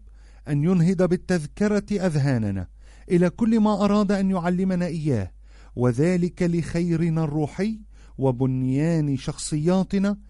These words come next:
لحياة مثمرة وأفضل. لا تقفل المذياع مستمعي من دون أن تقوم بتصحيح في حياتك.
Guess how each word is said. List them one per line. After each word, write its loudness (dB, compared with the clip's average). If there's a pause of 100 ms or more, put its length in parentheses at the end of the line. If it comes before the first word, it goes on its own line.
(220)
لحياة -2
مثمرة -6 (520)
وأفضل. -10 (1120)
لا -2
تقفل -4
المذياع -2
مستمعي -6 (520)
من 2
دون 2
أن -4
تقوم -2
بتصحيح -8
في -8
حياتك. -8